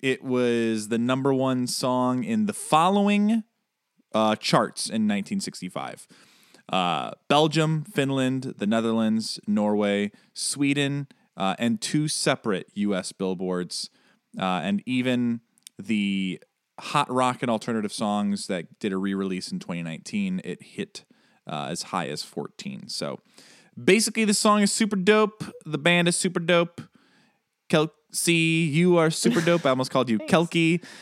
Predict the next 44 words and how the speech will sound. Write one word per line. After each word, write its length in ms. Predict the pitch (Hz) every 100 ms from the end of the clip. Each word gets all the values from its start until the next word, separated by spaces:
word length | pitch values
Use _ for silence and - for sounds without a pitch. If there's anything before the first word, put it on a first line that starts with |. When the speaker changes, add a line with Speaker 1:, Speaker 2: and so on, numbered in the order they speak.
| -
Speaker 2:
Remember 320 | - 214 226 262
when 100 | 240
we 60 | 233
Speaker 1:
Kelsey 100 | 160
Speaker 2:
went 100 | 165
to 120 | 214
Abbey 220 | 208 214
Road? 320 | 196 190 233 -
Speaker 1:
<laughs> 40 | - _ _ _ _ _ _
It's 280 | 123 131 -
true, 300 | 196 226 120
we 120 | 117
did. 360 | 120 - - - _ _ _ -
Speaker 2:
We 720 | 175 175 175 170 165 156 - _ _
had 180 | 220 214
a 80 | 233
hard 180 | 247 240
time 220 | 220 190
getting 240 | 180 170
our 100 | 160
picture. 400 | 170 - - 226 - _ _ _ _ _ _ -
Speaker 1:
Yes. 460 | 190 104 87 - -
Basically, 420 | 147 214 285 269
we 80 | 196
need 140 | 170
to 80 | 135
go 200 | 120 120
back 300 | 107 104 -
again, 420 | 104 90 92 107
and 80 | 107
then 120 | 107
we 60 | 104
Speaker 2:
Yes. 140 | 120
Speaker 1:
force 200 | 117 107
our 80 | 95
kids 460 | - - 127 90 -
to 80 |
take 160 | 95 101
the 80 | 90
picture 280 | 98 - 82
for 220 | - 65
us. 140 | 64
Speaker 2:
And 320 | 208 202 202
also, 680 | 175 214 - 196 185 170 -